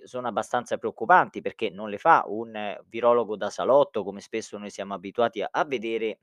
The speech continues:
ne-, nelle nostre televisione, ma le fa uno dei più, massimi esperti di virologia e di,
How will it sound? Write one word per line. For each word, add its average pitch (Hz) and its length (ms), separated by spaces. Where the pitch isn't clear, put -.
ne-, 104 420
nelle 120 240
nostre 110 440
televisione, 101 680
ma 120 180
le 156 100
fa 131 260
uno 135 180
dei 120 140
più, - 200
massimi 147 400
esperti 127 400
di 101 100
virologia 110 600
e 98 100
di, 101 240